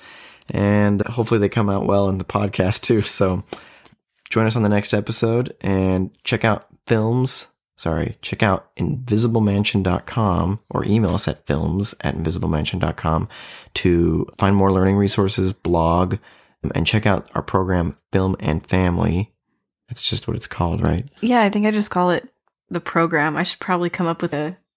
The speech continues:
Speaker 2: a good name,
Speaker 1: I think
Speaker 2: but
Speaker 1: it's just, we've, we've referred to
Speaker 2: Film
Speaker 1: it in
Speaker 2: and
Speaker 1: the past
Speaker 2: Family
Speaker 1: as Film and Family
Speaker 2: Program,
Speaker 1: Program.
Speaker 2: coaching program, whatever you wanna call it. It's a lifetime membership, one-time payment.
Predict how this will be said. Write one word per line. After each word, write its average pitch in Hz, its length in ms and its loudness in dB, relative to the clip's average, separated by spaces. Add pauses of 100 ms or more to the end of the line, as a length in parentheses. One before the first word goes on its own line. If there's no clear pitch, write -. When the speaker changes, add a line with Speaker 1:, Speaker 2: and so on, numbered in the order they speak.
(180)
Speaker 2:
a 196 80 -2
good 180 260 0
name, 175 360 2
Speaker 1:
I - 20 -4
think - 0 -
Speaker 2:
but 180 160 2
Speaker 1:
it's - 180 -2
just, - 160 -4 (120)
we've, - 220 -6
we've 117 80 -4
referred 127 240 0
to 135 60 4
Speaker 2:
Film 98 120 2
Speaker 1:
it - 20 0
in 98 60 2
Speaker 2:
and 87 80 -4
Speaker 1:
the - 40 0
past 190 80 2
Speaker 2:
Family 190 180 2
Speaker 1:
as 185 80 -2
Film 190 120 4
and 185 100 2
Family 175 400 2
Speaker 2:
Program, - 0 -
Speaker 1:
Program. 92 340 -2 (420)
Speaker 2:
coaching 170 360 -2
program, 160 480 -2
whatever 196 280 2
you 165 80 2
wanna 165 120 -2
call 160 240 0
it. - 200 -4
It's 180 200 -2
a 170 80 0 (120)
lifetime 160 560 -2
membership, 170 640 0 (300)
one-time 165 540 -2
payment. 165 560 -2